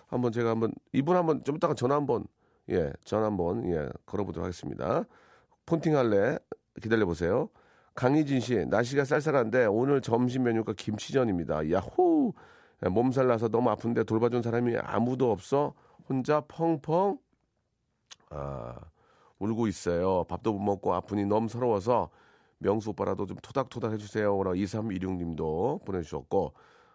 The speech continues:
아, 이게 좀 아플 때, 아플 때 옆에 아무도 없으면 정말 서럽죠. 근데 더 서럽-, 더 서글픈 건 뭔지 아세요?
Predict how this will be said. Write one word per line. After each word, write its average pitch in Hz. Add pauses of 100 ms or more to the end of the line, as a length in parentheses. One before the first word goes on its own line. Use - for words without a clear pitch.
(120)
아, 110
이게 117
좀 110 (280)
아플 123
때, 113 (580)
아플 117
때 127
옆에 123
아무도 120
없으면 117
정말 117
서럽죠. 95
근데 113
더 120
서럽-, 139 (180)
더 123
서글픈 135
건 127
뭔지 101
아세요? 101